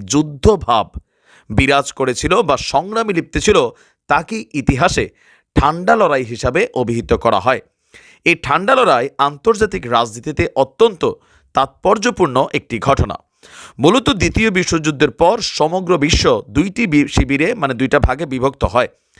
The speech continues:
মার্কিন যুক্তরাষ্ট্রের নেতৃত্বে পুঁজিতান্ত্রিক, ধনতান্ত্রিক রাষ্ট্রজোট এবং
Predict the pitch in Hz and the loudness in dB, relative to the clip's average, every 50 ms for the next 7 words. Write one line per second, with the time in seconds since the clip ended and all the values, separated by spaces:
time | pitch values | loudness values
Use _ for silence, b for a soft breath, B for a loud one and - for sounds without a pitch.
0 | B B B B B B B - 120 117 143 175 165 - 262 247 226 226 208 - | B B B B B B B -6 -2 -2 -2 -2 -4 -6 -8 -6 -4 -6 -4 0
1 | - 202 196 190 - 190 185 160 151 147 - - 180 165 - - 196 208 - - | 2 2 2 2 0 -4 -2 0 -2 -2 0 -2 -2 2 4 2 2 2 -2 -8
2 | _ _ 139 143 123 135 120 147 147 165 180 160 175 196 196 170 165 - - 117 | _ _ -4 -2 -2 0 2 2 2 0 0 -4 -6 -6 -6 -6 -4 -2 0 0
3 | 131 160 185 - - 202 185 - - 135 131 - - - 117 117 117 123 - - | 2 0 2 0 0 0 0 -2 -4 -6 -6 -6 -8 -2 0 0 0 0 -2 -6
4 | 151 117 139 156 156 - - 165 165 185 160 | -6 -2 -2 -2 -2 0 0 0 2 2 2